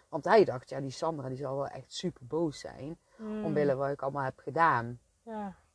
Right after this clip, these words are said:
Speaker 1: Maar ik, ja, ik zat vol liefde en vergevingsgezindheid.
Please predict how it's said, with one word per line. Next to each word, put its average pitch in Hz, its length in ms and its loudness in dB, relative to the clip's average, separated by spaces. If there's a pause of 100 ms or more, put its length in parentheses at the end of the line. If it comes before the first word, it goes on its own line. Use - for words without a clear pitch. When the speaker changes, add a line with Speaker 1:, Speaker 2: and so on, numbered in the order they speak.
(680)
Speaker 1:
Maar 147 240 0
ik, 175 100 2 (160)
ja, 170 220 0
ik 156 140 -2
zat - 240 -2
vol 180 280 2
liefde 190 420 4
en 151 520 -4
vergevingsgezindheid. 180 1600 -2